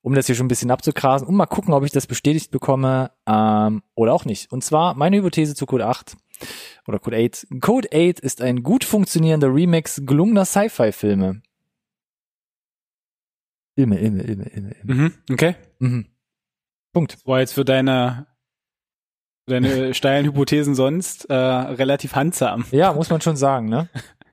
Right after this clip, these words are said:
Speaker 1: Aber wir können ja mal gucken, wie ich
Speaker 2: Muss
Speaker 1: da
Speaker 2: ich
Speaker 1: hin-
Speaker 2: dich nächstes,
Speaker 1: <laughs>
Speaker 2: fürs nächste Mal wieder gezielt von alleine lassen,
Speaker 1: Komm,
Speaker 2: oder?
Speaker 1: das ist, das ist die erste Review zwanzig zwanzig
Speaker 2: Lass mich,
Speaker 1: Welpenschutz.
Speaker 2: lass, lass ein bisschen warm werden lassen.
Speaker 1: <laughs> Genau.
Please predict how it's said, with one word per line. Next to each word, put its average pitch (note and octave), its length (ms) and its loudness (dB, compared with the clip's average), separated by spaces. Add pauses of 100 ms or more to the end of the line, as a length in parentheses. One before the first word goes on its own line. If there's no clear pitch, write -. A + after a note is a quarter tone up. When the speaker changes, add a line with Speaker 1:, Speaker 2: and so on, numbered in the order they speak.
(260)
Speaker 1:
Aber D3 140 2
wir D3+ 40 0
können G3 160 0
ja G#3 60 2
mal E3+ 100 2
gucken, F3+ 240 -2
wie E3 60 2
ich F3 100 -2
Speaker 2:
Muss D3 80 4
Speaker 1:
da - 20 4
Speaker 2:
ich D#3+ 120 0
Speaker 1:
hin- - 0 -
Speaker 2:
dich E3 160 0
nächstes, C#3+ 340 -2
Speaker 1:
<laughs> D3+ 400 -2
Speaker 2:
fürs D3 180 -2
nächste D3+ 240 0
Mal C#3 160 0
wieder C#3 160 2
gezielt C#3 320 -4
von C#3+ 140 -2
alleine C3+ 300 0
lassen, C3 320 -2
Speaker 1:
Komm, D3 120 2
Speaker 2:
oder? D#3+ 60 0
Speaker 1:
das D3+ 140 0
ist, D3+ 160 -2
das D3 120 0
ist E3 120 -4
die D3+ 80 2
erste D3+ 360 0
Review E3+ 280 0
zwanzig D#3 460 -2
zwanzig D3+ 680 -2
Speaker 2:
Lass C3+ 60 -14
mich, C3+ 80 -2
Speaker 1:
Welpenschutz. E3 760 2
Speaker 2:
lass, - 0 -
lass D3+ 160 2
ein C#3+ 40 -2
bisschen C#3 240 0
warm C3+ 260 2
werden B2+ 240 0
lassen. B2 300 -2
Speaker 1:
<laughs> C3+ 80 0
Genau. C#3+ 180 2